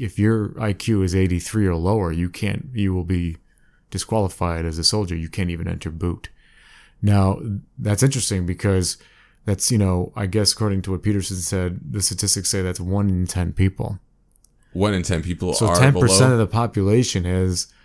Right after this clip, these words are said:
Speaker 1: an I Q of eighty-three or lower. And that, that's a, that's a
Speaker 2: That's,
Speaker 1: lot.
Speaker 2: that's the adult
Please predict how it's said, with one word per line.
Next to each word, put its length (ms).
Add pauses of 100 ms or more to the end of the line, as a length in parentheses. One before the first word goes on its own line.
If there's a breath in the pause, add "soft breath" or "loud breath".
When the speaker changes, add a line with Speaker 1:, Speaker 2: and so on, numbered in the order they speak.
(320 soft breath)
Speaker 1:
an 140
I 140
Q 280
of 80
eighty-three 480
or 80
lower. 540 (580)
And 160
that, 160
that's 220
a, 100
that's 240
a 40
Speaker 2:
That's, 180
Speaker 1:
lot. 320
Speaker 2:
that's 140
the 120
adult 440